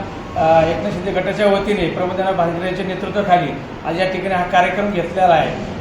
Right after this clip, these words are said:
तर या ठिकाणी सगळ्यांना हे सांगू इच्छितो की हा तुमचा सत्कार आहे, आमच्याकडे खूप मोठा आमच्याकडे अभिमान आहे की आम्ही तुमचा सत्कार घेतोय आणि तुम्हाला तुमच्या ज्या अडचणी असतील त्या अडचणी आम्ही नक्की सर्व एकत्र बसून या ठिकाणी आम्ही,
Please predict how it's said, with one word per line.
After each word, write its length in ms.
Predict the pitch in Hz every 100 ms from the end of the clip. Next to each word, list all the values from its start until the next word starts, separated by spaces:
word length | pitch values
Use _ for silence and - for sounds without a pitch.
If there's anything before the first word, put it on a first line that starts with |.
| -
तर 120 | 185
या 100 | 180
ठिकाणी 420 | 190 180 202 196 214
सगळ्यांना 540 | 220 - - 190 202
हे 100 | 185
सांगू 240 | 175 196
इच्छितो 320 | 208 202 208 202
की 80 |
हा 120 | 190 180
तुमचा 300 | 185 190 185
सत्कार 400 | - - 196 190
आहे, 60 |
आमच्याकडे 340 | 185 196 190 - 202
खूप 300 | 233 240 208
मोठा 300 | 196 208 202 202 - - -
आमच्याकडे 240 | 156 196
अभिमान 380 | 185 190 220 220
आहे 180 | 202 190
की 60 | 202
आम्ही 200 | 196 202
तुमचा 220 | 196 208
सत्कार 400 | - 190 - 190
घेतोय 400 | 165 170 190 196 196 - -
आणि 120 | 156 165
तुम्हाला 280 | 196 202 208 220 214
तुमच्या 240 | 208 220
ज्या 140 | 214 196
अडचणी 380 | 190 - 214 208
असतील 320 | 208 190 143 - - -
त्या 140 | 190
अडचणी 260 | 190 214 208
आम्ही 220 | 196 202
नक्की 280 | 202 - 240
सर्व 240 | 220 220
एकत्र 420 | 220 208 214 214
बसून 240 | 208 180 202
या 60 |
ठिकाणी 320 | 196 180 190 185
आम्ही, 260 | 190 180